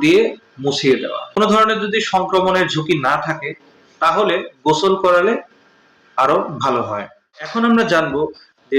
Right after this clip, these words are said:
জ্বরের সময় কি কি ধরনের কাজ করলে আমাদের জন্য উপকারী। এক নম্বর হচ্ছে পর্যাপ্ত ঘুম বা বিশ্রামে থাকা। জ্বর হলে শরীরের ভেতরে থাকা জীবাণুর বিরুদ্ধে আমাদের যে শরীরের রোগ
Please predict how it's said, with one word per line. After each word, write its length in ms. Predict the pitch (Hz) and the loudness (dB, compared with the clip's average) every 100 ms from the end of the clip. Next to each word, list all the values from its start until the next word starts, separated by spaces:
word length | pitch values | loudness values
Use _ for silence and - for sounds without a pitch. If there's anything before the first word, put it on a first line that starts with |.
| 135 | 0
জ্বরের 320 | 147 160 185 - | 2 2 0 -4
সময় 380 | 139 123 123 170 - _ _ _ | -4 0 0 -2 -8 _ _ _
কি 80 | 190 | -4
কি 100 | 185 | 0
ধরনের 380 | 185 180 180 180 180 | 2 2 2 0 -2
কাজ 180 | 151 151 151 | -2 -2 -2
করলে 240 | 151 131 190 | -2 -2 -2
আমাদের 320 | 165 147 147 135 | -2 0 0 0
জন্য 200 | 135 151 196 - | -2 -2 -6 -6
উপকারী। 440 | 135 131 117 98 - _ _ _ _ _ _ _ - | -4 -2 -2 -4 -8 _ _ _ _ _ _ _ -8
এক 140 | 139 185 | -6 -2
নম্বর 260 | 208 220 202 | 0 2 2
হচ্ছে 320 | 202 - 151 - - _ _ _ - | 0 0 -2 -2 -8 _ _ _ -4
পর্যাপ্ত 400 | 160 160 175 - 175 156 | -2 0 0 0 -2 0
ঘুম 200 | 151 160 190 - - | -2 -2 -4 -10 -2
বা 140 | 135 131 135 | 2 2 0
বিশ্রামে 400 | 135 - 139 131 | -4 -2 -2 -2
থাকা। 320 | 123 - 110 - _ _ _ _ _ | -4 -8 -10 -12 _ _ _ _ _
জ্বর 260 | 117 170 196 | -2 2 2
হলে 260 | 214 220 220 220 | 2 2 4 2
শরীরের 400 | 220 196 196 196 190 | 2 2 4 4 2
ভেতরে 280 | 180 185 185 | 0 0 0
থাকা 220 | 185 185 180 139 | -2 0 0 -2
জীবাণুর 360 | 147 147 151 135 | -2 0 0 0
বিরুদ্ধে 420 | 135 156 156 123 156 - _ _ _ - | -2 -2 -4 -4 -4 -4 _ _ _ -8
আমাদের 320 | 127 135 139 139 135 | -2 0 2 2 2
যে 140 | 139 139 135 - | 2 2 0 -6
শরীরের 420 | - 135 135 139 131 | -2 2 4 4 2
রোগ 160 | 147 | -2